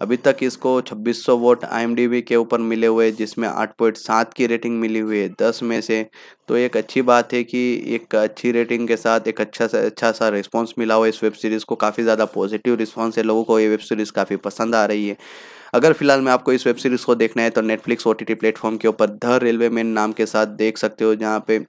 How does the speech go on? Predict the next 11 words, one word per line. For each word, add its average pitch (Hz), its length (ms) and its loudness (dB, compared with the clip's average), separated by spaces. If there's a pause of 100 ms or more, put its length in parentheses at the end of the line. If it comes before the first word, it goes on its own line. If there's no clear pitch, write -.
(160)
इस 113 200 -4 (100)
वेब 113 140 -2
सीरीज 110 260 -4
को 113 100 -8
हिंदी 110 240 -2
वर्जन 110 280 2
में 110 140 -2
क्रिएट 113 420 -2
किया 113 140 2
हुआ 110 240 2
है 107 100 -4